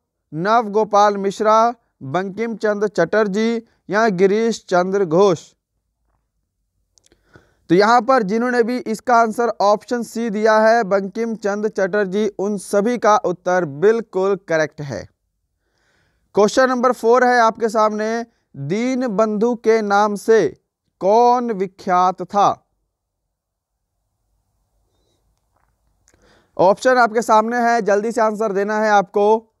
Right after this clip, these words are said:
तो देखिएगा, इस प्रश्न का बिल्कुल सही आंसर जो भी ऑप्शन डी दे रहे हैं, सी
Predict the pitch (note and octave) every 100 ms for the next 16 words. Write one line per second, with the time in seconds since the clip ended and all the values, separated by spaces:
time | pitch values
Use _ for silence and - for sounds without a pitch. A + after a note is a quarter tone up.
0 | _ _ _ _ _ _ _ _ _ _
1 | _ D#3+ G#3 A3 B3 B3 - A3+ A#3+ -
2 | A#3 A#3 A#3 A#3+ F#3 A3 A3 B3+ A3 A3+
3 | A3+ A3 G#3+ A#3 G3+ E3+ A3+ A3 B3 -
4 | G3+ G3 A#3 A3 E3+ G3+ A3+ G#3 G#3 G3+
5 | G#3 G#3 F#3+ G#3 G#3+ A3+